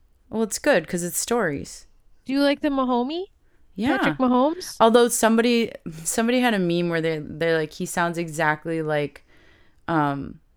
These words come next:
Speaker 1: the
Speaker 2: Kermit
Speaker 1: guy."
Speaker 2: the Frog.
Speaker 1: No, he sounds like the guy from the baseball show. Oh my God, what is his name? <laughs>
Speaker 2: Major League?
Speaker 1: No, it,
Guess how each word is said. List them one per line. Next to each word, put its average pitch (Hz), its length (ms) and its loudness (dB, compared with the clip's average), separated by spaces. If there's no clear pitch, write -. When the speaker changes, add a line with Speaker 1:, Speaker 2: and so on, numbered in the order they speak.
Speaker 1:
the 160 140 -6
Speaker 2:
Kermit 180 100 -2
Speaker 1:
guy." 156 160 0
Speaker 2:
the 185 80 -6
Frog. 160 440 -4
Speaker 1:
No, 175 420 0
he 180 200 -8
sounds 175 360 -2
like 175 240 -2
the 170 80 -6
guy 156 560 0
from 156 760 -2
the 165 140 0
baseball 160 600 -2
show. 147 540 -4
Oh 175 80 -6
my 170 180 -2
God, 151 260 -2
what 160 140 -4
is 165 100 -6
his 160 180 -8
name? 147 340 -2
<laughs> - 100 -8
Speaker 2:
Major 202 380 -6
League? 208 340 -6
Speaker 1:
No, 208 640 4
it, 185 340 0